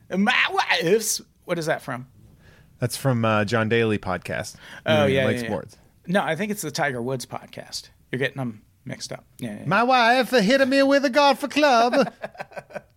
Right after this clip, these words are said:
Speaker 1: So that's our episode.
Speaker 2: That's a sewed.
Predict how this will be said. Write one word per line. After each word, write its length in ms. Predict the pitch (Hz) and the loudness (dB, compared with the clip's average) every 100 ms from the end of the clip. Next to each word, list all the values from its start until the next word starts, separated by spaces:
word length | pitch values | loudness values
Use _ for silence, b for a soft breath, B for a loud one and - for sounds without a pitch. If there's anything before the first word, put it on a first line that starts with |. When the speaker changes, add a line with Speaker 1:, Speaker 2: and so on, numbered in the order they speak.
| _ _ - - | _ _ -20 -6
Speaker 1:
So 600 | - 240 226 208 202 143 | 0 4 4 2 -4 -8
that's 300 | 160 190 240 | -2 0 2
our 160 | 311 226 | 0 2
episode. 680 | 220 - 240 156 117 95 95 _ 98 | 0 0 -2 -2 -2 -6 -16 _ -14
Speaker 2:
That's 340 | 107 113 - | -12 -12 -14
a 60 | - | -10
sewed. 920 | - - - 110 131 117 104 104 95 | -6 -4 -6 -8 -12 -12 -12 -12 -14